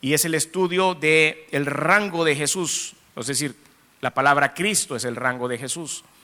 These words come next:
Así que vamos a estudiar cristología, y en este, eh, prim-, en esta primera parte hemos titulado este mensaje,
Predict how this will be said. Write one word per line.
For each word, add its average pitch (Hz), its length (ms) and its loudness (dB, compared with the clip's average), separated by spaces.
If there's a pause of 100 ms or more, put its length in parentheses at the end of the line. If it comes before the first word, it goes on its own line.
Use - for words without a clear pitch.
(380)
Así 143 180 -2
que 190 80 4
vamos 214 200 2
a - 20 2
estudiar 185 460 4
cristología, 160 760 0
y 143 120 2
en 151 100 2
este, 143 800 0
eh, - 40 -4
prim-, - 500 -4
en 151 100 2
esta 170 180 0
primera 147 360 2
parte 185 400 2 (680)
hemos 135 260 -4
titulado 151 440 2
este 151 160 -2
mensaje, 151 500 0